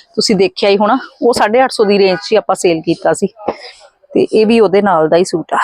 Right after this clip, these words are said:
ਪ੍ਰਿੰਟ ਵੀ ਉਹਦੇ ਨਾਲ ਦਾ ਹੈ। ਤੇ ਆ ਲਓ ਜੀ,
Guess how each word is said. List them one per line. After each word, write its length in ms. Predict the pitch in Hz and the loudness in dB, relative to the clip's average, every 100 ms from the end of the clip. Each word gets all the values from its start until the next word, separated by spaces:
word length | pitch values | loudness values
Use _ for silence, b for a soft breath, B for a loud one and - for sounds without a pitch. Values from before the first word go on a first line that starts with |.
| B B B B B _ _ _ _ | B B B B B _ _ _ _
ਪ੍ਰਿੰਟ 220 | 202 220 - | -2 -2 2
ਵੀ 40 | 262 | 2
ਉਹਦੇ 140 | 247 | 4
ਨਾਲ 240 | 254 240 | 4 2
ਦਾ 80 | 240 | 2
ਹੈ। 60 | 277 554 _ - _ 523 571 659 659 - - | -2 -4 _ -20 _ -10 2 4 2 -2 -6
ਤੇ 240 | - - - 622 302 311 - | -6 -4 -6 -6 -6 -8 -4
ਆ 40 | 180 | -2
ਲਓ 160 | 175 | -4
ਜੀ, 220 | - - | -6 -10